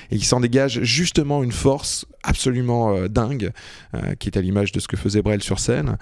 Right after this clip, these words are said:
et qui est quelque chose qu'on n'oserait peut-être plus faire aujourd'hui en photo, ou aujourd'hui où il y a, euh, neuf mecs derrière un bureau qui valident si, euh, c'est dans les carcans de ce qui doit, ce qu'on doit sortir aujourd'hui ou pas, et qui sont payés, euh, euh, pour justifier leur salaire. Euh,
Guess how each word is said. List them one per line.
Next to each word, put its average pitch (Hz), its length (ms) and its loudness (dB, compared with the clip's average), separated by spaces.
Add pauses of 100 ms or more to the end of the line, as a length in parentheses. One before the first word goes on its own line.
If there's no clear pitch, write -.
(460)
et 113 120 4
qui 135 540 0
est 156 200 0
quelque 139 260 -2
chose 180 180 -2
qu'on 139 120 -2
n'oserait 131 240 2
peut-être - 420 -2
plus - 160 -4
faire 165 400 -2
aujourd'hui 127 360 0
en 117 100 -2
photo, 123 380 -2
ou 113 160 -2
aujourd'hui 107 380 0
où 110 160 0
il 104 60 2
y 104 40 4
a, 123 100 2
euh, 98 280 2
neuf 104 240 -2
mecs 123 220 0
derrière 101 280 0
un 98 120 0
bureau 101 320 2
qui 104 260 -2
valident 104 360 0
si, 117 280 0
euh, 101 160 0
c'est 104 220 -2
dans 104 120 0
les 101 80 -2
carcans 113 380 -4
de 110 80 -2
ce - 80 -8
qui 104 100 -6
doit, 104 280 0 (100)
ce - 60 -14
qu'on - 100 -8
doit - 160 -2
sortir 113 400 -4
aujourd'hui 107 320 -4
ou 90 80 -2
pas, 117 200 0
et 110 40 -2
qui - 140 -12
sont 104 160 -6
payés, 104 300 -2
euh, - 80 -2 (760)
euh, - 40 -4 (160)
pour - 120 2
justifier 107 400 0
leur 107 120 0
salaire. 104 360 0 (100)
Euh, - 320 0